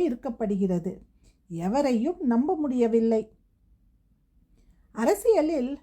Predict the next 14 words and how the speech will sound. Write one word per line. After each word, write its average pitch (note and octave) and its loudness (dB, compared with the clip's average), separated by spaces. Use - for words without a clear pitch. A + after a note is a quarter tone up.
இது C4 -6
சகஜம்தானே A3+ 0
அக்கா? F#3+ -4
ஆனால் C4+ 0
இந்த F#3+ 0
அளவுக்கு F#4 0
அதிகமாகி C4+ -2
போய்விட்டது G#3+ -2
தம்பி. F#3 -2
பிரம்மராயரின் B3 0
உரத்த A3 -6
குரல் B3+ -4
குற்றச்சாட்டிற்கு A#3+ -4
பிறகு A#3 -4